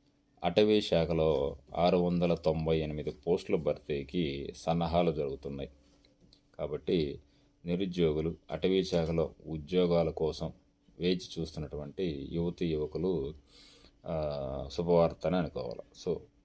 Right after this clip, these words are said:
పూర్తి వివరాల్లోకి వెళ్తే, త్వరలో అటవీ శాఖలో ఆరు వందల తొంభై ఎనిమిది పోస్టుల భర్తీలు జరగనున్నాయి. ఈ భర్తీలను ఏపీపీఎస్సీ ద్వారా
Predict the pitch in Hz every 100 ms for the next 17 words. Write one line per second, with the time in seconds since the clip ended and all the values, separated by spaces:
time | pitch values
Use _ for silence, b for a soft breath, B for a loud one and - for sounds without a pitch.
0 | - 120 117 92 73 73 69 64 60 67
1 | 65 98 78 76 - B B B B B
2 | B _ _ _ _ _ _ _ - -
3 | _ - - 98 95 98 104 - 85 101
4 | 113 - 85 80 85 98 - - - -
5 | 85 95 98 95 95 90 85 85 87 82
6 | 82 - 101 - 107 92 78 78 - -
7 | 78 76 78 _ _ 82 87 82 80 78
8 | 76 98 151 - _ - 104 113 131 90
9 | 80 - 78 80 92 80 76 92 104 117
10 | 110 98 - 82 80 80 90